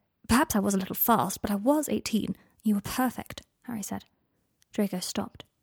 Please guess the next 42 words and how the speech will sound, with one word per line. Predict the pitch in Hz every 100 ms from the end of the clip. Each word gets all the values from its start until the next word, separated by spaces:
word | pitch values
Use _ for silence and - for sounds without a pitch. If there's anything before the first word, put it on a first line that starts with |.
| _ -
that | 175 -
hectic | 226 - - -
blush | 208 190 -
crawling | - 214 185 190
up | -
his | 190
throat | - 208 196
again. | 190 190 - _ _ _ _ _
It | 233
was | 233 -
awful | 247 240 180 - _ _
to | 208
have | 190
to | - 190
look | -
Draco | 208 202 190
in | 185
the | 180
face | 190 190 -
and | 185
admit | 185 190 -
these | 185 -
things, | 185 180 185 - _
but | - 208
Harry | 233 226
didn't | 208 208
want | 208 208
to |
leave | 202 220 208
him, | 196 - _
so | - 208
he | 214
swung | - 220 220
onto | 202 196
the | 202
bed | 196 190
properly, | 214 - 185 - _ _
lying | 214 214 202
down | 202 196 190
next | -
to | -
Draco | 190 185 190